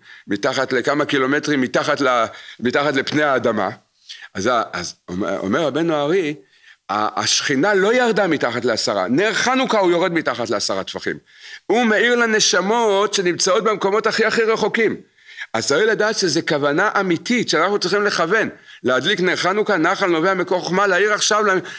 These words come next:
לכל הנשמות. ובאמת, זה, אפשר לעשות פה מלכוד, לעשות מלכוד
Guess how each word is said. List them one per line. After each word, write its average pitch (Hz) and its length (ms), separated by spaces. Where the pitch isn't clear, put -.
לכל 208 280
הנשמות. 214 600
ובאמת, 151 760
זה, 120 160
אפשר 165 180
לעשות 170 340
פה 175 80
מלכוד, 127 560
לעשות 110 340
מלכוד 156 640